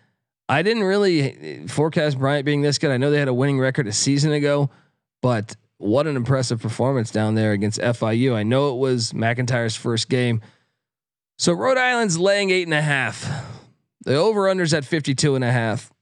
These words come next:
I think we go, I think we take the points. No, gosh, 'cause Stony Brook was decent too. Um, give me the points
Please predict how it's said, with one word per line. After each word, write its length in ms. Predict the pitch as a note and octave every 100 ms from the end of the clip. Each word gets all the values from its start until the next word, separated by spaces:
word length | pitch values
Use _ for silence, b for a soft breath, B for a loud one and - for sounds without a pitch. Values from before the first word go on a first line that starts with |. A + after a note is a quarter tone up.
| _ _ _ _ _ _ _ _ _ _ _ _ _ D3
I 120 | F#3
think 200 | B3 G3
we 100 | E3+
go, 440 | D3 D#3+ D#3 C#3+
I 60 | B2+ B B B _ _ _ _ _ _ _ _ _ _ _ _ _ _ _ _ -
think 120 | D#4+
we 80 | D4
take 220 | G#3 G#3+
the 60 |
points. 520 | B2 - C3+ - - -
No, 280 | D3 D3+ C3+ B B _ _ -
gosh, 200 | - C#3 -
'cause 180 | G2+
Stony 260 | - D#3+ E3+
Brook 200 | C3+ G#2
was 120 | G#2+
decent 360 | A2+ A2+ - D#2
too. 300 | C3+ C3 A2+ b b b b b _ -
Um, 640 | C#3+ D3 D3 C#3+ C#3 B2 _ _ _ _ _ _ _ _ _ _ _ _ _ _ _ _ _ _ _ _ -
give 120 | F#3 D#4+
me 40 |
the 80 | A#3+
points 380 | G#3+ B3 -